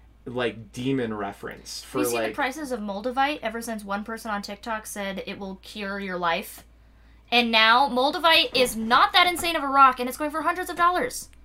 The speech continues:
Speaker 1: A rock won't solve your life. Unless it's salt, 'cause salt is delicious. <laughs> Like
Speaker 2: Salt is the only rock we stand here.
Speaker 1: Yeah, we only stand
Speaker 2: <laughs>
Speaker 1: salt here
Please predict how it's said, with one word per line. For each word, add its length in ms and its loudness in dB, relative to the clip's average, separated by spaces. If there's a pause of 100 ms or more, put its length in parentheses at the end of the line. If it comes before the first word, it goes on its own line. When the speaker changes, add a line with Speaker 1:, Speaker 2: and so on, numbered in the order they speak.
(140)
Speaker 1:
A 100 4
rock 360 4
won't 300 2 (1160)
solve 360 -2
your 100 -4
life. 440 -4 (440)
Unless 320 4
it's 120 -2
salt, 460 4
'cause 200 -4
salt 340 2
is 120 0
delicious. 1040 6
<laughs> 40 -4 (300)
Like 200 8
Speaker 2:
Salt 260 8
is 120 2
the 120 -2
only 300 4
rock 420 6
we 140 -4
stand 480 0
here. 440 -4
Speaker 1:
Yeah, 200 2
we 120 2
only 200 2
stand 400 0
Speaker 2:
<laughs> 0 -
Speaker 1:
salt 400 0
here 520 -4